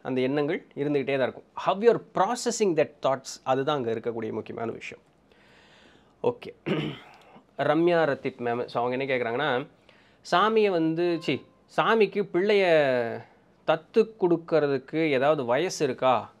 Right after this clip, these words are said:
இல்ல எந்த வயசுலயும் சாமிக்கு தத்து கொடுக்கலாமா? ஆ, என்னுடைய பெண் பிள்ளையை வந்து குலதெய்வத்துக்கு தத்து கொடுக்கலான்னு இருக்கேன் அப்படின்னு சொல்லிட்டு, so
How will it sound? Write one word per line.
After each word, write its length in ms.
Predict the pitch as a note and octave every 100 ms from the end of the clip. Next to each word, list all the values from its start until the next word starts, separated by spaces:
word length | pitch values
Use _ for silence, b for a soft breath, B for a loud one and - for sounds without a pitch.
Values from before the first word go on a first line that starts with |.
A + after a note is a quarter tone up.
| _
இல்ல 360 | D3 D3+ D#3+ D#3
எந்த 220 | C#3 D#3
வயசுலயும் 480 | D3 C3 B2+ C3 D3
சாமிக்கு 280 | B2 B2
தத்து 200 | A#2 A2
கொடுக்கலாமா? 500 | A#2 A2+ A2+ A2 A#2 G#2 b b b b -
ஆ, 240 | B2+ C3
என்னுடைய 360 | C3+ C3+ C3+ B2+
பெண் 220 | B2 G#2+
பிள்ளையை 320 | D#3 C#3+ C3+
வந்து 480 | B2 B2 D3 C#3 B2
குலதெய்வத்துக்கு 500 | C#3+ C#3+ C3 B2 B2
தத்து 180 | B2 B2
கொடுக்கலான்னு 400 | B2 A#2 B2 C3
இருக்கேன் 280 | A2+ G#2+ A#2+
அப்படின்னு 160 | A2+
சொல்லிட்டு, 320 | G#2+ G#2 C#3 G3
so 140 | C#3